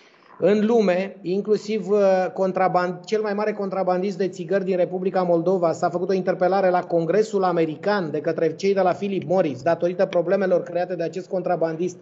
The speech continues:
Vladimir Tataroi. Rețeaua este condusă de la Moscova, unde în acest moment se află și Vladimir Tataroi, căreia este frică să vină în Moldova.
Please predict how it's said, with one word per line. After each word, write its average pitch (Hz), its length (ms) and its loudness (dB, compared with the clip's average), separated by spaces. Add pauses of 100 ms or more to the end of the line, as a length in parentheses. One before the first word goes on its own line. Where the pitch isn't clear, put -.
(220)
Vladimir 165 480 0
Tataroi. 170 600 -2 (300)
Rețeaua 196 400 2
este 220 180 0
condusă 202 520 -2
de 214 80 2
la 233 140 4
Moscova, 196 460 -2
unde 175 220 -2
în 170 60 0
acest 180 320 -2
moment 196 280 -2
se 180 100 -4
află 175 240 0
și 165 160 -4
Vladimir 202 420 2
Tataroi, 180 480 -4
căreia 180 280 2
este 175 220 -2
frică 214 380 0
să 180 160 -6
vină 190 180 -2
în 190 80 -2
Moldova. 170 600 -2